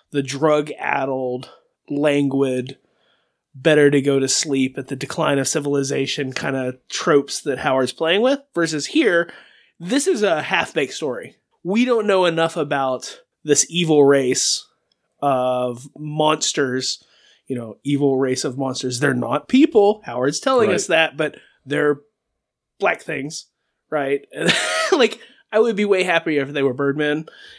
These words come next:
Speaker 1: and
Speaker 2: Right.
Speaker 1: if they got whisked away to an aviary, like, or, like, a, like, an avian nest
Speaker 2: Yep.
Speaker 1: high in the, high in the trees.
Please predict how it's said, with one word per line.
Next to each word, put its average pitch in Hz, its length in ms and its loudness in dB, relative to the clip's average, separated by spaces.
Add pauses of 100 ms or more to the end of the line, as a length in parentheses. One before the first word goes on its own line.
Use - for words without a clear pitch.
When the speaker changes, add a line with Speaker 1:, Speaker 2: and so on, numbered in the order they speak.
(180)
Speaker 1:
and 131 500 -2
Speaker 2:
Right. 147 140 -2
Speaker 1:
if 151 120 -4
they 156 260 0
got 147 280 2
whisked 165 320 -2
away 151 340 2
to 147 180 -4
an 143 80 -2
aviary, 147 720 2 (400)
like, 139 160 -4
or, 131 200 0
like, 123 260 -6
a, 156 260 4
like, 160 160 0
an 147 120 -2
avian 160 480 0
nest 156 220 2
Speaker 2:
Yep. 123 100 2
Speaker 1:
high 165 200 2
in 156 160 2
the, 143 320 0 (400)
high 175 180 0
in 156 160 2
the 143 80 -4
trees. 147 580 0